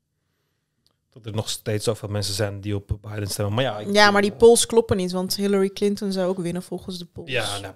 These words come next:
Speaker 1: polls kloppen sowieso voor geen reet natuurlijk, maar, ehm, ja. Heel lijp.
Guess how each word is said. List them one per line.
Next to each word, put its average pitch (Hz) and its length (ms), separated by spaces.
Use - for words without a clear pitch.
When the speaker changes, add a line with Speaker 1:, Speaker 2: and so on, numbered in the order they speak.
Speaker 1:
polls 98 220
kloppen 104 240
sowieso 98 240
voor 104 180
geen 104 200
reet 107 260
natuurlijk, 107 480
maar, 107 360
ehm, 101 260
ja. 107 380
Heel 113 220
lijp. 107 240